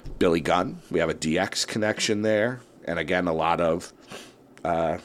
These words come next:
old school Mid-South guys. Billy Graham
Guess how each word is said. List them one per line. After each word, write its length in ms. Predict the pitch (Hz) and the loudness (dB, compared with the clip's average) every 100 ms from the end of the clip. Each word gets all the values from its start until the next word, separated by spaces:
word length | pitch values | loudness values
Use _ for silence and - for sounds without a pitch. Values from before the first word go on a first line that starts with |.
| - - | -14 4
old 240 | 92 92 | 6 6
school 460 | - - 92 87 - - - - - - | 2 2 4 4 2 -8 -20 -20 -18 0
Mid-South 560 | 98 82 - 92 87 | 2 2 2 0 0
guys. 500 | - 98 104 139 - - - - - - - - - 139 | 0 2 2 -2 -10 -16 -20 -20 -20 -18 -16 -18 -18 6
Billy 260 | 165 233 | 12 12
Graham 480 | 165 131 117 98 95 | 12 8 4 4 0